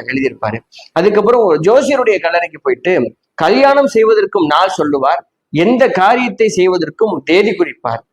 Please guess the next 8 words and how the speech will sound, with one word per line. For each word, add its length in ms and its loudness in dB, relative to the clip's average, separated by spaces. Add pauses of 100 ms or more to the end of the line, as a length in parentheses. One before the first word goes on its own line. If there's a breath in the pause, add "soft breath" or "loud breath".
(580)
நல்ல 400 0
செய்தி 360 -2
சொல்லும் 320 0
ஜோசியருக்கும் 720 0 (100)
நீதி 440 2
சொல்லும் 340 -2
சாவு 360 2
வந்து 500 -2